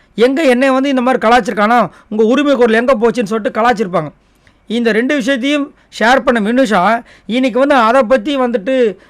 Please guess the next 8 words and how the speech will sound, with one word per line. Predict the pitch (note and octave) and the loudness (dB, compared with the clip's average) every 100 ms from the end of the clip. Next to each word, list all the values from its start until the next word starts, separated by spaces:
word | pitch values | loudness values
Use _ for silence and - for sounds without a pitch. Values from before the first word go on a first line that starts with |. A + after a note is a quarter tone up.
| _ | _
அ, | G#3 | -2
நம்ம | A3 A3 G#3 | 0 0 0
மாயா | G#3 B3+ B3+ | 0 2 2
கிட்ட | A3 | -2
கேட்பாங்கன்னு | F3 A3+ F#3+ G#3+ F3 | 0 0 0 -2 0
பார்த்தா | F#3 E3 D#3+ G3 G#3+ | 0 0 -2 -2 -2
அதெல்லாம் | C#3+ D3+ G#3 A#3 G3 | -6 -4 -2 -2 -2
கேட்கல. | G#3 F3+ E3+ | -4 -4 -4